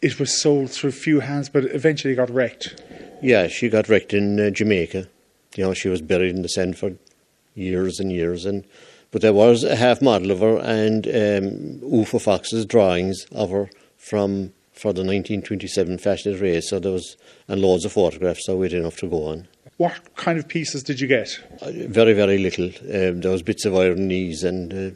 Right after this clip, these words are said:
Speaker 2: few bits of frames. You know, it was just a, a token
Speaker 1: <laughs>
Speaker 2: gesture.
Speaker 1: Yeah. Here, it's occupying the place now that the island sat in for, what, ten years?
Speaker 2: Yeah, yeah, she was inside the door here. I suppose the bones of ten years, starting and stopping, and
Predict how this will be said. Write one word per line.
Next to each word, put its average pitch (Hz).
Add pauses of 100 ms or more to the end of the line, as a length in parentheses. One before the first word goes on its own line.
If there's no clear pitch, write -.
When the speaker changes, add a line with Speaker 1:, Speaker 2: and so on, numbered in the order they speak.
(120)
Speaker 2:
few 104
bits 87
of 117
frames. 82
You 98
know, 92
it 90
was 90
just -
a, 87 (480)
a -
token 92 (300)
Speaker 1:
<laughs> -
Speaker 2:
gesture. -
Speaker 1:
Yeah. -
Here, 156
it's -
occupying 135
the 127
place 135
now 135
that 123
the 127
island 127
sat 131
in 120
for, 117
what, 117
ten 143
years? 156
Speaker 2:
Yeah, 127 (560)
yeah, 107
she 110
was 101
inside 104
the 101
door 95
here. 104
I 90
suppose 98
the 98
bones 98
of 98
ten 104
years, 92 (180)
starting 104
and 95
stopping, 92
and 95